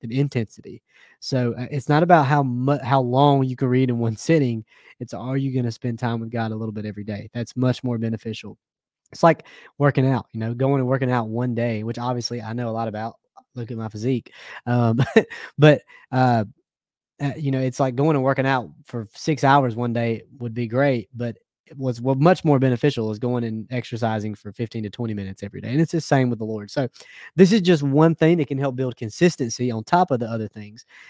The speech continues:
I do think there's a paid version of this that you can read, like, that, that, that unlocks the audio. I think it's, like, six dollars a month, which is kinda expensive, but it does enable the, uh, if you like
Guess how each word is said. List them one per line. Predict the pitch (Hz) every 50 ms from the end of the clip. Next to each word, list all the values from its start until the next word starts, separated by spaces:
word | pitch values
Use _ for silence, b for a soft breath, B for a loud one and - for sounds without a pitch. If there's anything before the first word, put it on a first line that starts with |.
| B B
I | 127
do | 123 120 151 190 190
think | - 185 165 147
there's | 151 151 131
a | 123 113 101
paid | - - - 139 139 143 143 143 143 135 123 - _ _ _ _ _ _ _ -
version | 117 120 127 135 139 131 131 135
of | 135
this | 135 135 135 135 135 131 -
that | - 113 107 -
you | 123 117
can | - 120 110 107
read, | 104 104 110 117 120 123 123 120 120 -
like, | 113 113 113 113
that, | 110 117 113 - _ _
that, | 117 120 120 117 113 _ _ -
that | 127 123 123
unlocks | 127 123 120 120 120 117 113 -
the | - 104
audio. | 92 104 117 117 120 120 120 120 120
I | 104 107 113
think | - 131 123 113
it's, | 110 - 117
like, | 110 107 -
six | - - 131 120 -
dollars | - 117 113 113 113 107
a | 104 104
month, | 107 113 120 120 - _ _ -
which | 120 117 -
is | 175 170
kinda | - 165 160 160 147
expensive, | 123 - - 170 160 156 170 165 160 B B B B B B B B B _
but | 117 123 127 120 95
it | 110 117 117
does | 117 131 131 131 123 117
enable | 120 120 120 120 123 127 127 117 117 110 - _ _ _
the, | - 123 117 117 113 113 92
uh, | 104 107 104 92
if | 95 113 - 135
you | 127
like | 123 120 120 120